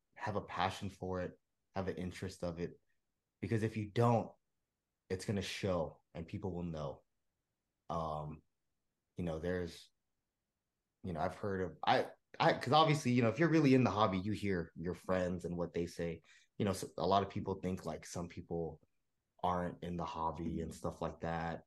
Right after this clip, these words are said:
but they're making hobby content. Um, which, to be fair, you could always,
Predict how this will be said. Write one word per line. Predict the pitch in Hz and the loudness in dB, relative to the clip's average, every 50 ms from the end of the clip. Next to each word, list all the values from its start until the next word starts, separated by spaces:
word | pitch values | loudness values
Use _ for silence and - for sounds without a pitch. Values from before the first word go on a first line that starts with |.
| _ - | _ -6
but | - 90 - | -6 -4 -4
they're | 92 87 | -2 -4
making | 87 87 85 - 92 80 | -4 -4 -6 -6 -8 -6
hobby | 82 85 85 82 82 | -4 -4 -4 -4 -6
content. | 82 - - 82 82 82 - - 80 82 80 78 - - - - - - - - - _ _ _ _ _ _ - | -8 -8 -8 -6 -6 -8 -8 -8 -8 -6 -6 -8 -10 -18 -20 -20 -20 -20 -20 -20 -20 _ _ _ _ _ _ -6
Um, | - 82 80 78 78 151 - _ _ _ - | -4 -4 -4 -4 -6 -8 -12 _ _ _ 8
which, | 175 202 196 196 - - - - - - - _ | 8 8 8 8 2 -4 -8 -12 -14 -16 -12 _
to | - 208 | 2 6
be | 196 180 | 6 6
fair, | - 190 175 | 8 8 8
you | 147 165 160 | 8 8 6
could | 196 180 | 6 6
always, | 180 175 165 147 120 123 - - | 8 8 8 8 6 4 0 -10